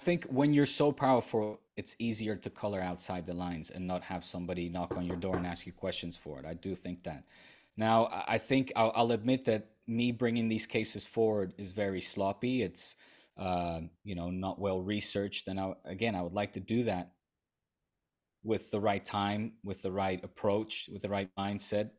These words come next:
between you and I. Um, and me gather as much information and just putting it out there and say, "Well, what do you make of this?" I am, this is also, these are topics, of course, I mean, tax,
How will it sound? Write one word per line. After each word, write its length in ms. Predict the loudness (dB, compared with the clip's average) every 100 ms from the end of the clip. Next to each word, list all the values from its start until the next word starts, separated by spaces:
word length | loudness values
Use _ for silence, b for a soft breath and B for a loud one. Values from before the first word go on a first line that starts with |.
| _ -10
between 360 | -8 -6 -4 -2
you 120 | -2
and 120 | -2
I. 340 | 0 2 0 -4 _ _ _ _ _
Um, 880 | 0 2 4 4 2 0 -2 -4 -8 -12 _ _ _ _ _ _ _ _ _ _ _ _ _ _ _ _ -8
and 100 | -2
me 100 | 0
gather 320 | 4 4 4
as 160 | 0 0
much 220 | -2 -2
information 520 | -6 -4 -2 0 0 -2
and 100 | -2
just 200 | -4 0
putting 200 | 0 2
it 60 |
out 180 | 0 0
there 80 | -2
and 100 | -2
say, 140 | -2
"Well, 180 | -2 -2
what 200 | -2 -2
do 80 | -2
you 40 |
make 200 | -4 -4
of 80 | 2
this?" 200 | 2 4
I 120 | 2
am, 260 | 2 2 0
this 380 | -4 0 0 2
is 100 | 4
also, 380 | 4 6 4 4
these 220 | 0 2
are 80 | 2
topics, 480 | 4 0 2 -4 -4
of 120 | -2
course, 260 | 0 0
I 20 | -2
mean, 140 | -4
tax, 400 | -2 -2 0 -4